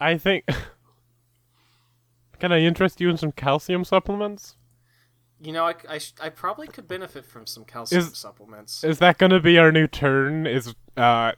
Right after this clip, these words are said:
Speaker 1: not talking about emoji for twenty minutes and then also hawking supplements on the air?
Speaker 2: Hawking calcium supplements, yeah. Uh,
Speaker 1: Specifically
Speaker 2: can we
Speaker 1: just calcium.
Speaker 2: Listen, here's the thing. I actually really like the bee emoji, and I would love to talk about it.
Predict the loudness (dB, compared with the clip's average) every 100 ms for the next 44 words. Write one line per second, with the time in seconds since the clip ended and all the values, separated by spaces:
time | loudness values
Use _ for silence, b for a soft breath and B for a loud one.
0 | -10 0 2 2 4 2 2 2 2 2
1 | 2 0 0 -2 -2 -2 -2 -2 -4 -4
2 | -2 -2 0 2 0 2 0 2 2 0
3 | -4 -6 -4 -2 -2 -4 -4 -4 -4 -2
4 | -2 -2 -4 _ -20 -4 -2 -2 -6 -10
5 | -12 -10 -12 -12 -12 -14 -18 -18 -16 -14
6 | -12 -10 -6 -4 -2 0 2 2 2 2
7 | 2 0 0 -2 -2 -6 -8 -10 -16 _
8 | b b b -2 0 2 0 -8 b b
9 | b -2 -2 -2 -6 -4 -2 -2 -6 -14
10 | _ _ _ _ 0 4 4 2 -2 -4
11 | -6 -4 -2 -2 -2 -6 -6 -6 -4 -6
12 | -6 -10 -10 -10 -4 -2 -2 -4 -6 0
13 | 0 0 -8 -8 -6 -6 -10 -14 -14 -16
14 | -20